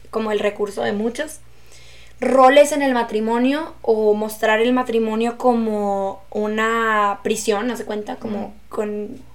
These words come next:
Speaker 1: características negativas.
Speaker 2: Ujú.
Speaker 1: En el caso del español, como humor que, que, que es despectivo consigo mismo,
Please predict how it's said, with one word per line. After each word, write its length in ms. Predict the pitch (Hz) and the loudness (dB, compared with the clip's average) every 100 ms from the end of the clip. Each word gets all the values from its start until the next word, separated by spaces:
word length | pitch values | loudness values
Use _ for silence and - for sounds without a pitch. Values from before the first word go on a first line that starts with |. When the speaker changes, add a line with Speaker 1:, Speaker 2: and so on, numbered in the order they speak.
| - | -6
Speaker 1:
características 640 | 214 214 208 208 - 247 | 0 0 -2 -6 -4 -2
negativas. 640 | 240 202 202 262 339 349 - | 0 -2 -2 -4 -4 -6 -10
Speaker 2:
Ujú. 120 | 214 208 226 - - - - - - | -12 -12 -14 -16 -20 -20 -20 -18 -8
Speaker 1:
En 220 | - 240 | 0 2
el 140 | 226 | 2
caso 260 | 226 220 254 | 4 4 4
del 100 | 254 | 2
español, 400 | 254 233 226 233 | 0 0 2 2
como 240 | 254 233 208 | 0 0 0
humor 520 | 226 226 220 214 220 | 2 2 2 0 0
que, 340 | 240 226 - - | 2 2 2 -2
que, 540 | 214 208 196 - - 202 - - - - - | 0 0 0 -8 -12 -18 -20 -20 -20 -20 -8
que 380 | 208 202 196 196 | -6 -4 -6 -8
es 200 | 196 214 | -6 -2
despectivo 540 | 214 226 214 226 226 | 0 0 2 6 6
consigo 440 | 240 226 - 226 233 | 4 0 -2 -2 0
mismo, 340 | 254 262 | 0 -2